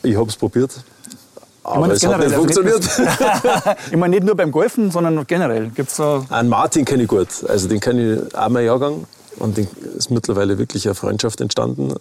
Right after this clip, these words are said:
Speaker 1: Und, ähm, das ist einfach Wahnsinn, wenn du so jemanden zuschaust beim Golfen. Das ist einfach ein Genuss. Also mit welcher Leichtigkeit die den Ball so dermaßen weit hauen, da denkst du, du, das gibt's ja gar nicht. Aber das ist ja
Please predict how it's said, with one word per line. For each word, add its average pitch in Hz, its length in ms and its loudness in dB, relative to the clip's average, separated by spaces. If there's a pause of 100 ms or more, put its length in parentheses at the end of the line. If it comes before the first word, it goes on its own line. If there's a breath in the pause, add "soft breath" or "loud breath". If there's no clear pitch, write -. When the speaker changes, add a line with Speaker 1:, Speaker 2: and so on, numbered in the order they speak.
Speaker 1:
Und, 95 380 -2
ähm, 87 400 -4 (1700 soft breath)
das - 160 -2
ist 107 140 -2
einfach 175 360 -6
Wahnsinn, 92 320 -4
wenn 98 80 0
du 101 140 0
so 110 180 0
jemanden 107 340 2
zuschaust 120 420 0
beim 95 140 -2
Golfen. 113 400 0 (460 loud breath)
Das - 160 -2
ist 120 140 0
einfach 101 300 -2
ein 104 160 0
Genuss. 110 520 0 (100)
Also 92 300 -2 (420 loud breath)
mit 101 140 -2
welcher 117 240 2
Leichtigkeit 120 760 0 (280)
die 131 100 4
den 110 200 0
Ball 117 260 4
so 131 260 2
dermaßen 120 600 0
weit 113 240 0
hauen, 107 400 0 (460 loud breath)
da 104 100 -4
denkst 113 300 0
du, 120 60 0
du, 117 140 0
das 110 220 0
gibt's - 200 -2
ja 123 80 2
gar 85 180 -4
nicht. 90 120 -2
Aber 107 240 2
das 110 160 0
ist - 140 2
ja 131 180 4